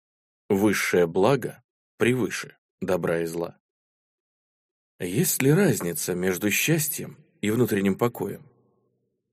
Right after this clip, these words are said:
Да. Счастье зависит от обстоятельств, которые мы воспринимаем как положительные.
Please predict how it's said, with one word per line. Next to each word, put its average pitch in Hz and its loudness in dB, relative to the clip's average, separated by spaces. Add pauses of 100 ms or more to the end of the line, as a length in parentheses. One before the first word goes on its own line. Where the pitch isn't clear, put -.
(680)
Да. 87 -4 (680)
Счастье - -4
зависит 90 -2
от 90 -4
обстоятельств, - -4
которые 92 -4
мы 90 -2
воспринимаем 90 -4
как 87 -8
положительные. 98 -6